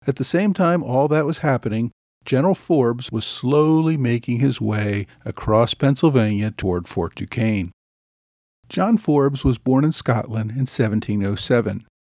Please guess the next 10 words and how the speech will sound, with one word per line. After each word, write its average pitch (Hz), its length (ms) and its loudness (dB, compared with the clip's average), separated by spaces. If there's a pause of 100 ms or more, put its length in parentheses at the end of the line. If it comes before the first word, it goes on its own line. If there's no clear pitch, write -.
(120)
His 208 180 0
father, 165 520 2
also 127 380 2
a 151 40 -2 (100)
career 147 300 4
officer 117 640 0
in 139 100 0
the 135 80 4
British 117 380 0
Army, 104 320 0